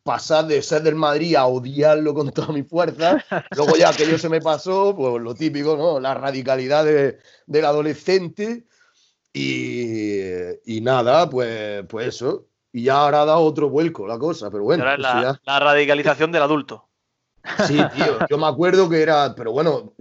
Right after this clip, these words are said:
Speaker 1: como decía un poco Miguel, tú, o sea, a ti te gusta el fútbol y no eres de la Almería, o sea, ¿eso cómo, eso cómo va a ser? Y ahora pienso otras cosas distintas, ¿eh? Y nada, pero todos esos partidos en el Juan Rojas, que venía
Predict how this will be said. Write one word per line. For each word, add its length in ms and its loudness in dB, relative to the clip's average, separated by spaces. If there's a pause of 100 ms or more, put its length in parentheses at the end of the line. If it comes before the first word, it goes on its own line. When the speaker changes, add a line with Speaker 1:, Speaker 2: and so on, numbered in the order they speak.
(120)
Speaker 1:
como 260 -4
decía 240 0
un 100 2
poco 220 4
Miguel, 400 -2
tú, 220 -16
o 60 -12
sea, 460 -2
a 100 -8
ti 80 -6
te 80 2
gusta 240 2
el 80 0
fútbol 240 4
y 20 -4
no 80 0
eres 140 -2
de 80 -2
la 60 2
Almería, 420 0
o 20 -6
sea, 140 -6
¿eso 160 -4
cómo, 360 2
eso 140 -6
cómo 200 0
va 60 0
a 40 -8
ser? 280 2 (520)
Y 120 2
ahora 200 4
pienso 760 0 (220)
otras 340 -2
cosas 260 -4
distintas, 600 -4
¿eh? 140 -6 (600)
Y 420 -12
nada, 180 0
pero 180 -2
todos 140 0
esos 200 -4
partidos 460 0
en 80 -4
el 80 -4
Juan 240 2
Rojas, 760 -2
que 120 -10
venía 720 -4